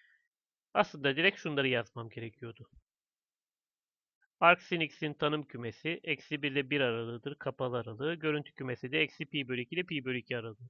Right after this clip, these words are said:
Bunu yazsaydım bazıları sivri akıllı diyelim bunlara. Neden böyle? Ezberci anlatıldı. Alın nedeni bu diyelim onlar için.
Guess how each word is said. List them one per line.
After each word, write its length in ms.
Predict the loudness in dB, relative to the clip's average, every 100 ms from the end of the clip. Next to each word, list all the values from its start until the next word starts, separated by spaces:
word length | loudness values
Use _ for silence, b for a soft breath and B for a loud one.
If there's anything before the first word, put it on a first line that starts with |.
| -14
Bunu 160 | -2
yazsaydım 600 | 4 6 4 0 0 0 4
bazıları 720 | 6 6 2 0 4 2 0 _ _ b b b b _
sivri 380 | -8 -4 4 8
akıllı 400 | 6 4 -4 -4
diyelim 340 | -4 -4 -6 -8
bunlara. 480 | -6 0 2 2 -2 _ _ _ _ _ _ _ _ _ _ _ _ 6
Neden 420 | 8 10 8 6
böyle? 320 | -2 4 4
Ezberci 720 | 6 4 6 8 8 8 2
anlatıldı. 720 | 2 0 -6 -6 -4 0 0 -2 _ _ _ _
Alın 300 | 6 6 6
nedeni 360 | 4 6 2 2
bu 260 | -4 -8 _ _ _ _ _ 0
diyelim 340 | 2 2 0
onlar 280 | -2 -4 -8
için. 420 | -6 -6 -6